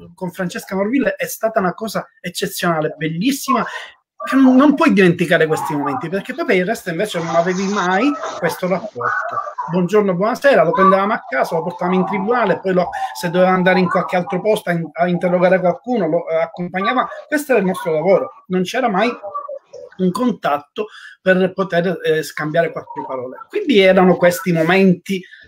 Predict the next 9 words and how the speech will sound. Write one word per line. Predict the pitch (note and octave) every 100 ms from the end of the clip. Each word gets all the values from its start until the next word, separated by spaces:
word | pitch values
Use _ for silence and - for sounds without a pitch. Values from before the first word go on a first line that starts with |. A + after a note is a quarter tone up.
| _ -
che | B3
ti | A#3+ F#3+
porti, | G3+ E3 - - D#3 D#3+ D#3+ D#3+ D#3+ D#3+ D#3+ E3+
che | F3+
te | F3+
li | G#3
porti | A3+ - - A3 A3 A3 G#3+ G#3+
nel | G#3+ F#3+
cuore. | - A#3 B2+ -